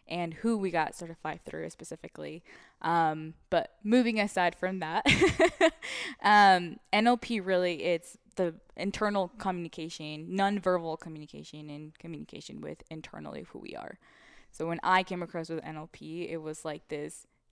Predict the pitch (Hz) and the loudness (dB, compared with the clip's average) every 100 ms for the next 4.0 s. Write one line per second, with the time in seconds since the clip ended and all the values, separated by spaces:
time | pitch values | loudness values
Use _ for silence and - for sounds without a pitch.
0 | _ - 196 180 - 214 214 214 208 156 | _ -12 -10 -10 -8 -6 -2 -2 -2 -4
1 | 170 170 170 147 139 151 180 - 156 143 | -2 -4 -6 -6 -2 -2 -2 -4 -6 -6
2 | 135 160 - _ _ _ - 262 170 147 | -6 -10 -16 _ _ _ -4 0 0 -4
3 | - 196 208 - 208 202 202 196 190 190 | -10 -12 -12 -10 -8 -6 -6 -6 -4 -6